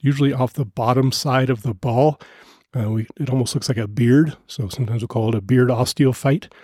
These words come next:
or a s-, bone spur. And then that glenoid or the socket side will occasionally start to wear out, mostly in the back. It almost looks like you have two, um, kind of layers or two ev-,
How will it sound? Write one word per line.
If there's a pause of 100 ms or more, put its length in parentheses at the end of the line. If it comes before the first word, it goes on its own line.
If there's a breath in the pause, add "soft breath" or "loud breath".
(380 loud breath)
or
a
s-,
bone
spur. (540 loud breath)
And
then
that
glenoid
or
the
socket
side
will (120)
occasionally
start
to
wear
out,
mostly
in
the
back.
It
almost
looks
like
you
have
two, (440 loud breath)
um,
kind
of
layers
or
two
ev-,